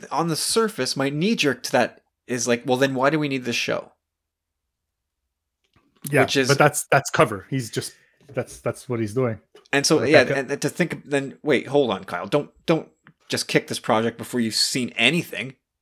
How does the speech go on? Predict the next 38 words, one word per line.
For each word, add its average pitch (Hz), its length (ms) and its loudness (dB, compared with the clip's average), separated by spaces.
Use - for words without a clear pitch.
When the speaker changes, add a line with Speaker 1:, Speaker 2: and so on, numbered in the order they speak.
Speaker 1:
There 127 260 2
has - 440 -4
to 131 100 -2
be. 104 360 -12
I 131 60 -10
mean, 156 140 0
they've 160 140 -2
got, - 300 -2
uh, - 160 -10
you - 60 -18
know, 117 140 -14
Tony 180 260 -2
Gilroy 131 460 4
is, - 160 -8
is, 110 320 -6
is 110 440 -8
writing 139 340 0
this 92 220 -8
thing. 92 260 -10
There's, 120 300 -4
Speaker 2:
Mm-hmm. 143 220 0
Speaker 1:
there 123 120 0
has 180 360 0
to 151 100 -6
be 131 320 -4
a 117 60 -4
good 123 340 0
point - 300 -4
to 120 80 -10
this 110 140 -4
show 135 340 2
other 120 200 0
than, 110 360 -4
like, 117 120 -4
another 120 360 0
expository 117 800 -2
lore 113 320 2
dump. - 340 -8